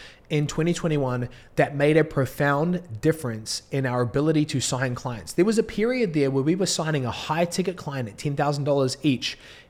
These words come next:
every single day. I think we kept that up for about sixty days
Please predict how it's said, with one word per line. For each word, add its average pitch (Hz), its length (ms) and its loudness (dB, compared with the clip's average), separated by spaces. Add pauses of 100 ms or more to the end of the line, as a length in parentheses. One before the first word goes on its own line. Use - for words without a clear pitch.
(100)
every 165 280 2
single 151 340 0
day. 120 200 -2
I 92 60 -6
think - 240 -6
we 202 80 -2
kept - 240 -2
that 139 100 -2
up 135 140 -8
for 143 80 -2
about 123 220 -2
sixty 160 680 -2 (320)
days 117 480 0